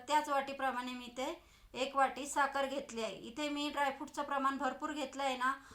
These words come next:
म्हणून इथे साखर मी थोडी कमी घेतली आहे. जर तुम्ही रवा जास्त घेतला ना, तर तुम्ही इथे साखरेचं प्रमाण वाढवा, कारण जे ड्रायफ्रूट घेतले आहे ते सुद्धा गोड असतात ना, म्हणून साखर कमी घेतली तरी चालेल. आणि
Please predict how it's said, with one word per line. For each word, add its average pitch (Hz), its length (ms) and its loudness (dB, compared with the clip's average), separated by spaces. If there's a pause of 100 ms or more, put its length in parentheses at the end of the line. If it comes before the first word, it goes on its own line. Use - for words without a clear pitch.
(160)
म्हणून 262 200 -2
इथे 277 240 -2
साखर 269 360 4
मी 269 160 -4
थोडी 254 200 -4
कमी 285 280 0
घेतली 254 300 -6
आहे. 214 100 -2
जर 240 120 -2
तुम्ही 285 260 -4
रवा 285 240 6
जास्त 285 300 -2
घेतला 285 340 0
ना, 254 180 0 (380)
तर 269 180 -2
तुम्ही 269 180 -2
इथे 277 160 -2
साखरेचं 269 500 2
प्रमाण 262 380 2
वाढवा, 240 420 4 (360)
कारण 254 240 6
जे 277 120 4
ड्रायफ्रूट 269 400 2
घेतले 269 300 -4
आहे 269 160 -2
ते 277 100 -2
सुद्धा 262 300 0
गोड 254 280 2
असतात 254 360 0
ना, 262 120 0
म्हणून 262 280 -2
साखर 262 300 0
कमी 262 300 -4
घेतली 262 400 -8
तरी 262 240 -2
चालेल. 240 320 -2 (380)
आणि 262 160 -2